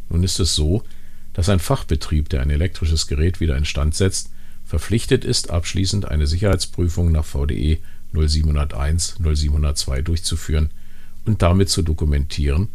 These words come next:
dass von dem Gerät keine Gefahren durch Elektrizität ausgehen. Eine solche Prüfung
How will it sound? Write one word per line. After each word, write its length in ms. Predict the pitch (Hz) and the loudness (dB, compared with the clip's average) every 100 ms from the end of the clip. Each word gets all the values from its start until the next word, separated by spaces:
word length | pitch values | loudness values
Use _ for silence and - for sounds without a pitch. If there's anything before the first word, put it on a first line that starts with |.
| - - - | -6 -8 -2
dass 160 | - | -2
von 120 | - 110 | 2 2
dem 140 | 104 | 4
Gerät 400 | 104 78 78 - | 4 4 2 0
keine 240 | - 87 | 2 2
Gefahren 440 | 98 101 - 69 73 | 2 0 0 2 2
durch 180 | 76 - | 0 2
Elektrizität 760 | 80 - 80 - 87 76 - | 0 0 -2 -2 -2 -2 -2
ausgehen. 420 | - - - - - - - - - - - | -2 -4 -4 -6 -6 -8 -8 -8 -8 -8 -8
Eine 200 | - - | -6 -4
solche 300 | 69 78 - | -2 -2 -2
Prüfung 500 | 73 - 104 - 110 | -2 0 0 2 0